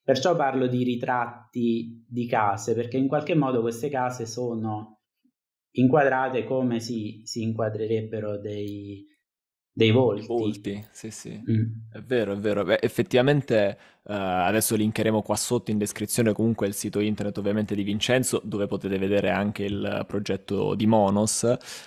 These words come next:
Speaker 2: E si vede tantissimo questo, questo che dici tu, cioè il, ehm, che sono state scattate queste case e anche i bunker proprio come se fossero dei volti. Infatti tra Monos e successivamente bunker,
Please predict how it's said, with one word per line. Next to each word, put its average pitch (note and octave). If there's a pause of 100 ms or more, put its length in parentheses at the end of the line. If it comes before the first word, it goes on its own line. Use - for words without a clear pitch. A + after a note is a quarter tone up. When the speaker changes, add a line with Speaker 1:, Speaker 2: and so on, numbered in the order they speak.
(160)
Speaker 2:
E G#2+
si -
vede C#3
tantissimo D3
questo, A2
questo A2+
che G#2+
dici A2
tu, A2+
cioè G#2
il, G#2 (600)
ehm, G2+ (340)
che B2+
sono C#3
state B2+
scattate C3
queste A#2
case A#2
e C#3
anche B2
i E3
bunker C3
proprio A#2+
come A2+
se A2
fossero G#2+
dei G2+
volti. G#2
Infatti A2
tra A2
Monos A2+
e A2
successivamente G#2+
bunker, A2